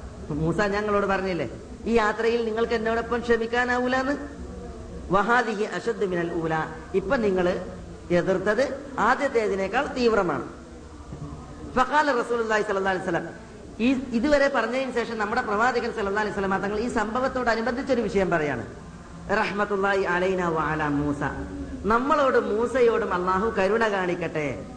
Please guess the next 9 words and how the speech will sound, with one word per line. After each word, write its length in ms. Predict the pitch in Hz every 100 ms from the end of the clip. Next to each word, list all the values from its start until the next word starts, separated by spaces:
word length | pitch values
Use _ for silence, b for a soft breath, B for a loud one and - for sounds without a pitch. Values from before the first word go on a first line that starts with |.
| - - - -
"ലൗല 320 | 196 262 294
അന്നഹു 480 | 285 247 233 240 226
അജ്ജൽ", 600 | 226 233 180 147 185 190 190 - - - 185
മൂസ 300 | 254 294 285
അലൈഹി 240 | 262 247
സ്വലാത്തു 300 | 240 240 233
വസ്സലാം 280 | 233 240 233
തിരക്ക് 400 | 240 240 247 320
കൂട്ടിയില്ലായിരുന്നുവെങ്കിൽ 1400 | 254 247 247 220 214 214 208 202 196 185 160 208 302